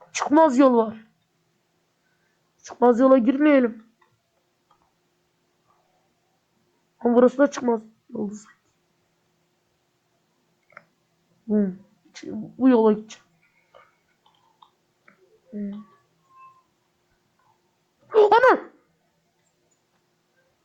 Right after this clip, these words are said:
Üçüncü yol uğursuzmuş. Gelme diyoruz. Gelme. Gelme. Ah! Gelme.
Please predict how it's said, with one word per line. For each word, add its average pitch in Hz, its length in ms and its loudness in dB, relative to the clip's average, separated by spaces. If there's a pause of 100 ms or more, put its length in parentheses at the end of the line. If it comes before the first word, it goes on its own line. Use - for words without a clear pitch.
(2250)
Üçüncü 254 300 -2
yol 339 120 6
uğursuzmuş. 320 840 2 (2000)
Gelme 285 320 0
diyoruz. 247 420 -4 (880)
Gelme. 480 360 -6 (1000)
Gelme. 762 220 -2 (1600)
Ah! - 320 0 (840)
Gelme. 220 480 -4